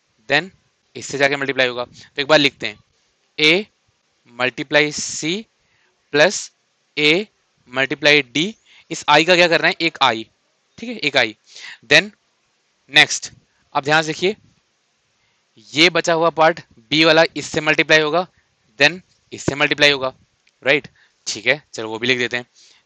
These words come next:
तो B multiply C, of course एक iota, in fact यहाँ भी मुझे ऐसा लिखना चाहिए, multiply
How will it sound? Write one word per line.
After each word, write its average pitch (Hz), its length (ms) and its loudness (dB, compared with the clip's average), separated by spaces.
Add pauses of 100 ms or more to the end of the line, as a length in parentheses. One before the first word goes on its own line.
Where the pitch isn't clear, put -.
(120)
तो 180 200 -6 (480)
B 143 160 -2 (1200)
multiply 147 440 0 (420)
C, - 500 -4 (840)
of 156 100 -10
course 180 240 -4
एक 165 100 -6 (140)
iota, 190 280 -4 (1000)
in 135 100 -8
fact 156 180 -2
यहाँ 143 240 0
भी 160 60 -6
मुझे 151 180 -4
ऐसा 151 120 -2
लिखना 127 180 -4
चाहिए, 135 200 -6
multiply 131 320 0